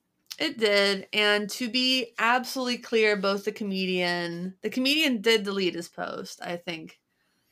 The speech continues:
that he and the shop worked out whatever happened between them. But basically, this shop is located in an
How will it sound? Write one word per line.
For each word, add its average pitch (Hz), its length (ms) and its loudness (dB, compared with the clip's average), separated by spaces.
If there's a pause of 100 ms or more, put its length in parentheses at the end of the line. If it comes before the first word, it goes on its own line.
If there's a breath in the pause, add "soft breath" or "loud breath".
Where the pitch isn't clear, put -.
that 170 280 0
he 185 200 -2
and 175 100 -2
the 180 60 -6
shop 170 340 -2
worked 165 220 -10
out 160 140 -6
whatever 151 320 -6
happened 147 360 -6
between 160 280 -10
them. 165 200 -10
But 220 200 -2
basically, 269 800 0 (320 soft breath)
this 359 160 2
shop 339 360 4
is 269 140 -2
located 262 680 2
in 202 540 0
an - 20 -10